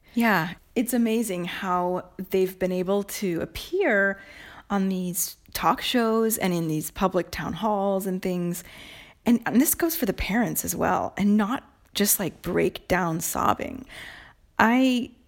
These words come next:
cry watching it. I don't know how they don't cry sitting there talking about it. But back to what we were saying about their age,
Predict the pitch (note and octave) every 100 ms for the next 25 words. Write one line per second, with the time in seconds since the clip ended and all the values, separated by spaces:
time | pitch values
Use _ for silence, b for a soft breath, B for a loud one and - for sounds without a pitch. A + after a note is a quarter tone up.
0 | _ - - G3 F3+ F3+ E3+ - F#4 -
1 | D3+ C3 - - _ _ - D#3+ F#3 F#3
2 | F3 E3+ F#3 F3+ F3 F#3 F#3 F3 E3+ F3
3 | - F#3 E3+ - - - _ - _ -
4 | - G3 G3 F3+ E3+ F#3 G#3+ G#3 E3 -
5 | - - - B B B B B B B
6 | B B B B B B B _ G#3+ A#3+
7 | C#4 - D4+ A#3 A3 G#3+ G#3 F#3 - F#3
8 | E3+ - G3 G#3 F3 F3 -